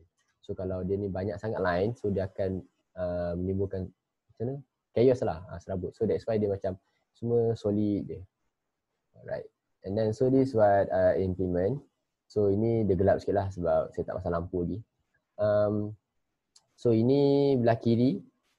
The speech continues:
adalah, ah, ni kat atas ni kita dapat tengok lah yang saya dah lubang-lubangkan roof tu untuk saya implement dan ni ada strip ribbon kat situ. So inilah macam mana cahaya dia masuk ke dalam tu. Alright. So dekat depan ni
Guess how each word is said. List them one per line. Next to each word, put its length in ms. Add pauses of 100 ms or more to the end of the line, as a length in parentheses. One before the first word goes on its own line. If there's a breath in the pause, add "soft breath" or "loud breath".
(120)
adalah, 800 (560)
ah, 320
ni 240
kat 80
atas 240
ni 80
kita 160
dapat 160
tengok 240
lah 160
yang 320
saya 240
dah 80
lubang-lubangkan 720
roof 160
tu 320 (160)
untuk 240
saya 160
implement 320
dan 160
ni 80
ada 240
strip 160
ribbon 400
kat 160
situ. 240 (380)
So 120
inilah 240
macam 280
mana 120
cahaya 280
dia 160
masuk 320 (240)
ke 320
dalam 400
tu. 160 (720)
Alright. 440 (120)
So 240
dekat 240
depan 280
ni 20